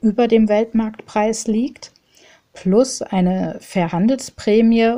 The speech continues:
Und wenn es dann noch, ähm, ökologisch angebaute Produkte sind, dann gibt's noch einen, einen Bio-Aufschlag.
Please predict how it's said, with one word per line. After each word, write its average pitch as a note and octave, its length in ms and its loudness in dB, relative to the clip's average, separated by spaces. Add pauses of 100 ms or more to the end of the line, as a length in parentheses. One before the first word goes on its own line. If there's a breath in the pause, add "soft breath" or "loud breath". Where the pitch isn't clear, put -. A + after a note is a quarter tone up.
Und F3+ 120 2
wenn F3+ 160 2
es F3+ 120 -6
dann E3+ 200 0
noch, E3 340 -6
ähm, D#3+ 400 -2
ökologisch F3+ 500 -2
angebaute F#3 840 0
Produkte F#3 460 -8
sind, E3+ 300 -4
dann E3 120 -2
gibt's - 240 -8
noch E3+ 200 -4
einen, D#3+ 480 -2 (420 loud breath)
einen F3 180 2
Bio-Aufschlag. E3 920 -2